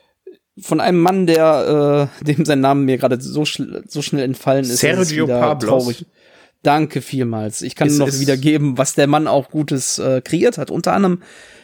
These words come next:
Speaker 1: hat er damals f-, bei Disney gelernt und gearbeitet, hat Hades in dem Herkules-Film designt, hat die Minions später entwickelt, also das ist praktisch der Ideengeber, also man kann ihn jetzt hassen oder lieben,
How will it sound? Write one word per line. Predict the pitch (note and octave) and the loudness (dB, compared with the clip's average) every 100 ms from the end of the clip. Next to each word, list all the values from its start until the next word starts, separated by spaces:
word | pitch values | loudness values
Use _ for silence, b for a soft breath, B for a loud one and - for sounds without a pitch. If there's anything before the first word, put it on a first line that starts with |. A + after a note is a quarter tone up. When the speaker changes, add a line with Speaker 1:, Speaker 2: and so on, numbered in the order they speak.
| B | B
Speaker 1:
hat | D#3 D3+ | -2 -2
er | - D3+ D3 C#3+ | -2 2 4 2
damals | D3+ D3+ D3 - | 2 0 0 -4
f-, | C#3 | -2
bei | D3 | 0
Disney | D3 F#3 F#3 | 2 2 2
gelernt | E3 D#3 E3+ E3 - | 4 4 4 2 -2
und | D3 D3+ C#3+ - | -4 -2 -2 -2
gearbeitet, | - D#3 D#3 C#3+ C#3 D3 - | 0 2 2 2 0 -4 -2
hat | C#3+ - - - - | -4 -4 -10 -10 -10
Hades | - E3 E3+ D#3+ | 0 2 2 0
in | D3 | 0
dem | D3 C#3+ C#3 | 0 0 2
Herkules-Film | E3 F3+ E3+ D3 - D#3 D3 | 0 0 0 -2 0 0 0
designt, | C#3+ C#3 C#3+ C#3+ C#3 C3+ | -2 -2 0 2 2 0
hat | C3+ - - b b b b - | -4 -4 -14 b b b b -2
die | D#3 | 0
Minions | G#3+ A#3 G#3 | 2 2 2
später | - F#3+ F#3+ - F#3+ E3+ | 0 0 0 2 2 2
entwickelt, | E3+ D3 E3+ - F3 E3 | 2 0 -2 2 2 4
also | C#3+ C#3+ | 2 0
das | C#3 C3+ | -2 -4
ist | D3 | -8
praktisch | - D3 C3+ | -12 -10 -8
der | C#3+ C3 B2 | -4 -4 -4
Ideengeber, | - C#3 C#3+ C3+ C3+ B2+ | -6 -4 -4 -2 -2 0
also | A#2 C3+ | -2 -4
man | B2 | -6
kann | C3 | -4
ihn | B2 | -4
jetzt | A#2+ - | -4 -4
hassen | C3 B2 | -6 -6
oder | A2+ | -4
lieben, | A#2 D3 E3 E3+ | -4 -2 -4 -6